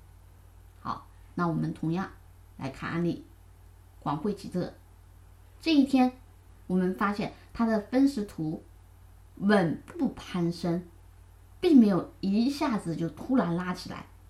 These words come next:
它是缓缓上升，量能持续放大，量能稳步放大，并且我们发现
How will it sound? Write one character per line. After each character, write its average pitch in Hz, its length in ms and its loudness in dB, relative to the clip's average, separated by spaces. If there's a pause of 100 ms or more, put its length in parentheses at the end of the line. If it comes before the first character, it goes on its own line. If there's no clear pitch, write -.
(160)
它 202 140 0
是 - 260 -6 (520)
缓 202 340 4
缓 - 460 -4
上 185 380 -4
升， 208 320 -4 (880)
量 285 400 8
能 180 240 -2 (280)
持 143 240 -4
续 175 200 -6
放 170 240 -4
大， 165 200 -8 (1040)
量 254 320 6
能 185 260 0 (300)
稳 185 440 2
步 226 300 -2
放 156 220 -4
大， 151 180 -10 (1040)
并 240 220 4
且 - 320 -4 (720)
我 175 120 -2
们 175 180 2
发 190 160 -4
现 - 220 -8